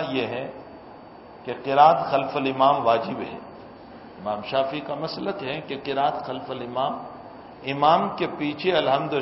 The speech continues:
شریف کا پڑھنا واجب ہے، اور اس قبر والے کا مسلک میرے بالکل اپوزٹ ہے کہ امام کے پیچھے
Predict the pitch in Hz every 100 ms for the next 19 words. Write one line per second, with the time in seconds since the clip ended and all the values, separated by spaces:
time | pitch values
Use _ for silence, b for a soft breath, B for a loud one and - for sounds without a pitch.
0 | - 139 170 - 143 131 131 131 151 127
1 | 123 127 143 - - - - - - -
2 | - - - - - - B B B 147
3 | 160 - - 180 185 185 175 175 226 226
4 | 202 180 180 180 208 185 175 190 170 185
5 | 185 214 180 165 151 131 120 - - -
6 | - - - - - - - - - -
7 | - - - - - - - - - 143
8 | - 151 160 185 240 - 294 - 196 214